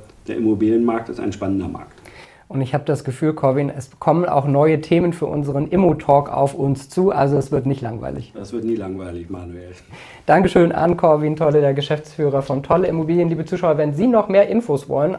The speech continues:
Speaker 2: auf tolle Immobilien punkt de finden Sie die. Dankeschön für diesmal. Bleiben Sie gesund und munter. Alles Gute.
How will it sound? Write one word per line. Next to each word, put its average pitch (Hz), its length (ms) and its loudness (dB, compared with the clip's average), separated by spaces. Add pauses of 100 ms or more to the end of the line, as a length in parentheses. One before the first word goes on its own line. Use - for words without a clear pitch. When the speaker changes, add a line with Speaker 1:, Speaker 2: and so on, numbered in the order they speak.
Speaker 2:
auf 147 280 -4
tolle 202 300 4
Immobilien 160 960 -2
punkt 151 280 -6
de 135 260 -4
finden 202 400 -2
Sie 175 160 -4
die. 190 240 2 (320)
Dankeschön 151 500 0
für 135 180 -4
diesmal. 180 480 2
Bleiben 160 280 2
Sie 147 180 0
gesund 185 300 2
und 214 80 2
munter. 185 380 2
Alles 131 280 -4
Gute. - 280 -10